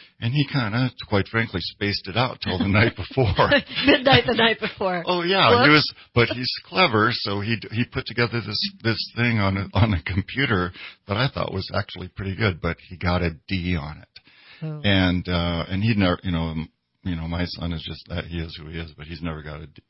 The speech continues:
Speaker 1: <laughs> he's never got a B on anything. So when he got that D, he was crying, just sobbing, and, and, uh, we felt bad, but we said, "Hey, it's your gig." And after that, we never asked him if his homework was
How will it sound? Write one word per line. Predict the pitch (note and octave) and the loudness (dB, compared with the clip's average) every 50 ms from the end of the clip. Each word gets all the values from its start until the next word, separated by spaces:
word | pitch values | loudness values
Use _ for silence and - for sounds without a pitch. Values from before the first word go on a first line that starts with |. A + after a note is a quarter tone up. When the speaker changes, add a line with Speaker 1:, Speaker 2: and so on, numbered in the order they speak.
| _ - | _ -20
Speaker 1:
<laughs> | - - - _ | -20 -20 -20 _
he's | - B2+ A#2 F2+ G2 | -4 -4 -2 -2 -2
never | F#2 F2+ F2+ | -2 -2 -2
got | F2+ E2 E2 | -4 -6 -8
a | |
B | D#2+ D#2 F#2 F#2+ F2+ | -8 -10 -8 -8 -8
on | D#2 D#2 E2+ | -8 -8 -8
anything. | F2 F#2 F2+ F#2 - - - - - _ - - - - - - _ - | -8 -8 -8 -10 -10 -14 -20 -20 -20 _ -16 -16 -16 -16 -16 -20 _ -12
So | - - G2 F2+ F2 F2 F2 - - _ _ _ | -6 -2 0 0 0 -2 -4 -8 -10 _ _ _
when | - G2+ F2 | -6 -6 -6
he | F#2 G2+ B2 | -6 -6 -2
got | A#2 A2+ G#2+ - - | 0 0 0 0 -2
that | F#2 F2 D#2+ - - | -4 -4 -4 -6 -8
D, | G2+ F#2+ E2+ D#2+ E2 E2+ | -12 -12 -12 -12 -14 -12
he | G#2 G#2 | -10 -10
was | F2+ F2 E2 - | -10 -10 -12 -14
crying, | - - - F#2+ F#2 F#2 F#2+ F#2 F2 E2 D#2 E2 | -16 -16 -12 -6 -4 -2 0 0 -2 -2 -4 -8
just | - D#2+ D#2+ - - - - | -10 -12 -12 -12 -12 -6 -2
sobbing, | F2+ F#2 F#2 F2+ F2+ F2 D2+ D2+ D#2 | 0 2 2 2 0 -2 -4 -10 -14
and, | D#2 D2+ D#2+ - _ _ _ _ _ _ _ _ | -14 -14 -16 -20 _ _ _ _ _ _ _ _
and, | F2+ F2+ F2 E2+ D#2+ E2+ | -6 -2 -2 -2 -2 -2
uh, | E2+ E2 D#2+ D#2+ D#2+ | -2 -2 -2 -4 -6
we | F2 F#2+ F#2+ F2+ - | -8 -10 -10 -8 -4
felt | G2+ F#2+ F2 - - | -2 -2 -2 -2 0
bad, | G2+ A2 A#2+ A#2 F2+ | 0 0 0 0 -2
but | E2+ E2 - - | -4 -6 -6 -6
we | E2 F2+ | -10 -18
said, | E2 - - E2+ D#2 | -18 -16 -16 -14 -10
"Hey, | E2+ G#2+ B2 A#2+ E2+ - _ - | -8 -6 -6 -6 -8 -10 _ -18
it's | F2 E2+ - - | -18 -16 -14 -10
your | G2 F#2+ F#2 F#2+ F2+ | -8 -6 -6 -6 -6
gig." | - G#2 A2+ A#2 D#3+ - _ _ _ _ _ - _ - - _ - | -4 -4 -2 -2 -4 -6 _ _ _ _ _ -20 _ -20 -18 _ -2
And | G2 F2+ F2 E2+ | 0 2 2 0
after | - - G2+ A2 A2 - - A#2+ A2 | 2 2 2 2 2 0 -2 0 2
that, | A#2 B2 C3 C#3 - - _ _ _ _ _ _ _ _ _ _ _ - | 2 2 2 0 -2 -6 _ _ _ _ _ _ _ _ _ _ _ 0
we | G2 A#2+ | 2 4
never | A#2+ A#2+ A2+ G#2+ G2 | 4 4 4 4 2
asked | - G2 G2 G2 - | 2 2 0 0 0
him | - G2 | -2 -2
if | F#2 - - | -4 -4 -6
his | E2+ E2 - - | -10 -12 -10 -6
homework | F2+ F#2+ F#2+ G2+ A2 - - | -6 -6 -6 -6 -8 -10 -12
was | A2+ G#2 | -14 -12